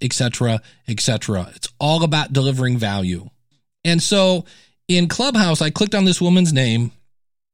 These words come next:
and Clubhouse doesn't let you contact somebody directly. So I can't be the creepy guy to click on Erin's face and go, <laughs> "What are you wearing?"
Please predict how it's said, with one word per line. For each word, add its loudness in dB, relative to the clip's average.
and 2
Clubhouse 0
doesn't 0
let 2
you 2
contact -2
somebody 2
directly. -2
So -2
I 0
can't 0
be 2
the -2
creepy -2
guy 0
to -4
click -2
on 2
Erin's -2
face 0
and 4
go, 8
<laughs> -
"What 6
are 6
you 6
wearing?" 0